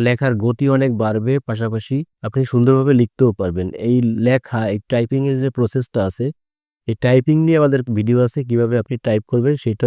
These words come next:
এই ভিডিও ডেসক্রিপশন বক্সে দিয়ে দেবো। সেখান থেকে আপনি টাইপগুলো শিখে নেবেন। টাইপিংগুলো শিখলে আপনার কিন্তু খুবই সহজ হবে। আপনার চিঠিপত্র বা অন্যান্য তথ্যাদি আপনার কিন্তু Microsoft Word-এ লিখতে গেলে তখন টাইপিং অবশ্যই, অবশ্যই শিখতে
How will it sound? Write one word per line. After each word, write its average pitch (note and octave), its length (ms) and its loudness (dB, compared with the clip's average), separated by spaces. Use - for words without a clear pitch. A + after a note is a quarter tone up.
এই A2 100 0
ভিডিও A#2 260 0
ডেসক্রিপশন G#2+ 420 -6
বক্সে A2 280 -2
দিয়ে G#3+ 120 4
দেবো। F3+ 180 -2
সেখান B2+ 260 0
থেকে C3+ 160 -2
আপনি C3 140 2
টাইপগুলো A#2+ 360 2
শিখে B2+ 200 0
নেবেন। C3+ 280 2
টাইপিংগুলো C3 460 2
শিখলে C3 300 0
আপনার A#2+ 260 -2
কিন্তু A#2 220 -2
খুবই C3 260 4
সহজ A#2 280 0
হবে। A#2 160 0
আপনার A2+ 260 -2
চিঠিপত্র A2+ 520 -2
বা A2 140 2
অন্যান্য A2 280 0
তথ্যাদি G#2+ 460 0
আপনার G#2 220 -4
কিন্তু G#2 280 -4
Microsoft G2+ 460 -6
Word-এ A2 320 2
লিখতে A2+ 280 0
গেলে A#2+ 200 4
তখন A#2 180 2
টাইপিং B2+ 280 2
অবশ্যই, C3+ 400 2
অবশ্যই B2 400 2
শিখতে G2 220 -6